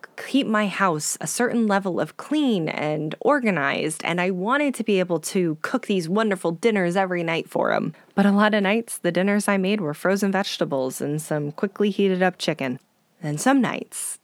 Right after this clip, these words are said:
I finally got the functioning, which I didn't know that's what it was then. I didn't know that it was nights where I wasn't battling executive dysfunction. I just thought,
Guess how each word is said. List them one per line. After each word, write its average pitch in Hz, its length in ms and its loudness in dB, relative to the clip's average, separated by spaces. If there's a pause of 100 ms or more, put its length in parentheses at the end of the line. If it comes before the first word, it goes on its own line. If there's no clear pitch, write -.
(320)
I 151 140 -8
finally 196 920 0
got 170 380 -2 (100)
the 160 480 -2
functioning, 151 800 -4 (380)
which - 240 -10 (120)
I 156 100 -10
didn't 143 220 -6
know - 100 -6
that's - 300 -8
what - 80 -4
it - 120 -12
was 92 220 -4
then. 147 240 0
I - 80 -6
didn't 151 340 -4
know - 220 -4
that 160 140 -6
it - 80 -6
was 151 200 -4
nights 151 320 -6
where 151 120 0
I 143 80 0
wasn't 160 340 2
battling 139 360 -2
executive 139 440 -6
dysfunction. 156 480 -4
I 165 80 2
just 160 220 -4
thought, 180 320 4